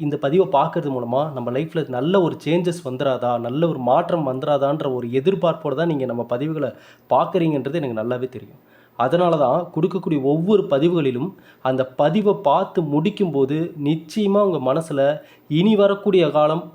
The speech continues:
உங்களுக்கான காலம், உங்க முன்னேற்றத்திற்கான காலம், இதுவரை இழந்ததை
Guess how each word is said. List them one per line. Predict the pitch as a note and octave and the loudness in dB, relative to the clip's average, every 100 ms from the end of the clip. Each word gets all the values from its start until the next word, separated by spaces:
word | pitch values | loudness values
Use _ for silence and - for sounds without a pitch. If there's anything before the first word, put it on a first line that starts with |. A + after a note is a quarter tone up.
| D3 | -2
உங்களுக்கான | D#3+ F#3+ F#3 F3+ D#3+ C3+ | 2 2 2 2 0 2
காலம், | B2+ C3 C3+ E3 - _ - | 0 0 0 -4 -14 _ -8
உங்க | C#3+ C#3 | -4 -2
முன்னேற்றத்திற்கான | C3+ D3 F#3 G3 F#3 E3+ D3 D#3 C3+ B2+ | 0 2 4 2 0 -6 -4 0 0 0
காலம், | B2+ B2 D#3+ E3+ - - C#3 | 0 0 0 -4 -14 -6 -2
இதுவரை | C#3+ D3 D3+ F3 F3 | 2 2 0 -2 -6
இழந்ததை | C#3+ C3+ D3+ E3+ E3 D3+ F#3 - | -4 2 2 4 2 0 -4 -8